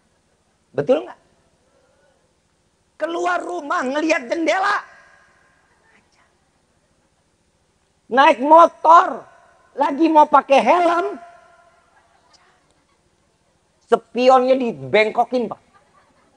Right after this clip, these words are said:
Di lampu merah ngelihat mobil sebelah kanan.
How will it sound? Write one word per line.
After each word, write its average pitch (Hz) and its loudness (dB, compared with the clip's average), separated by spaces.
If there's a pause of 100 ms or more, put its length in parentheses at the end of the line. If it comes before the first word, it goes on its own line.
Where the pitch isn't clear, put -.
(920)
Di 262 0
lampu 294 6
merah 339 2
ngelihat 302 4
mobil 320 4
sebelah 320 2
kanan. 392 0